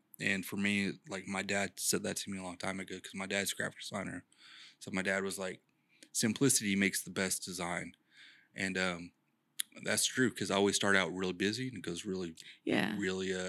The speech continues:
Speaker 1: I always have to calm it
Speaker 2: Take it
Speaker 1: down
Speaker 2: away.
Speaker 1: afterwards.
Speaker 2: Take it away. Yeah.
Speaker 1: Yeah.
Speaker 2: Um,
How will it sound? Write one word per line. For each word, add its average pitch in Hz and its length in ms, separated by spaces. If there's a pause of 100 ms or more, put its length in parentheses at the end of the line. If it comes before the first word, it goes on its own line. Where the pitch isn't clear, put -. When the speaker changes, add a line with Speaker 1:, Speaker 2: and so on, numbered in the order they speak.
Speaker 1:
I 90 60
always 95 240
have 92 100
to - 80
calm 98 220
it - 40
Speaker 2:
Take 185 100
it 180 40
Speaker 1:
down 185 60
Speaker 2:
away. 185 160
Speaker 1:
afterwards. 175 240
Speaker 2:
Take 175 80
it 190 80
away. 190 180
Yeah. 190 360 (480)
Speaker 1:
Yeah. 190 100
Speaker 2:
Um, 175 300